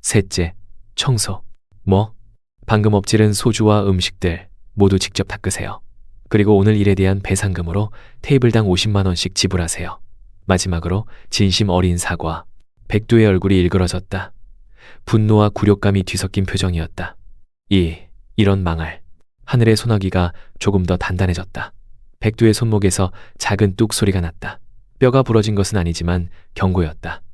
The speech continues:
"아." 백두가 비명을 질렀다. "알았어, 알았다고." 하늘이 백두를 바닥으로 밀었다. 그가 무릎을 꿇고 앉았다. 그의 손목은 붉게 부어오르기 시작했다.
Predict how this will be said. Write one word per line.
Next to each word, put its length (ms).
"아." 520
백두가 340
비명을 360
질렀다. 520
"알았어, 520
알았다고." 600
하늘이 300
백두를 400
바닥으로 400
밀었다. 500
그가 220
무릎을 340
꿇고 320
앉았다. 540
그의 220
손목은 600
붉게 300
부어오르기 500
시작했다. 540